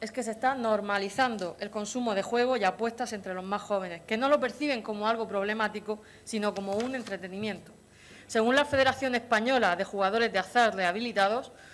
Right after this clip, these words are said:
una persona se hace ludópata en menos de dos años a través del juego por Internet.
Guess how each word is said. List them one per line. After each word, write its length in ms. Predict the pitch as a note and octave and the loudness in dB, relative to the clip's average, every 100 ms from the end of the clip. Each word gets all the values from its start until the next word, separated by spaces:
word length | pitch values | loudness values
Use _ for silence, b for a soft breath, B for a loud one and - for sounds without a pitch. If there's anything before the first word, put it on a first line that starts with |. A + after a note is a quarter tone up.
| B - | B -6
una 300 | C#4+ D4 C4 | -2 2 2
persona 400 | A3+ A3 F#3+ F#3 | 2 -2 -6 -6
se 160 | - A3 | 0 2
hace 300 | A#3+ G#3+ F3+ | 2 -2 -6
ludópata 640 | F#3+ B3 C4+ C#4+ D4+ D#4 - | 0 2 4 2 0 -2 -10
en 180 | F3+ G3 | -10 -2
menos 400 | C4 D4 D#4 - | -2 -2 -4 -6
de 140 | G3 | -4
dos 280 | G#3+ B3 - - | 0 -2 -2 0
años 380 | A3+ A#3+ C4 | 2 2 -4
a 80 | G#3 | -4
través 260 | F3 F#3+ G#3+ | -2 -2 -2
del 120 | G3 | -4
juego 280 | F#3+ G#3+ G3+ | -6 -6 -4
por 140 | F#3+ | -4
Internet. 460 | F#3 F3+ F3+ F#3+ | -6 -8 -10 -10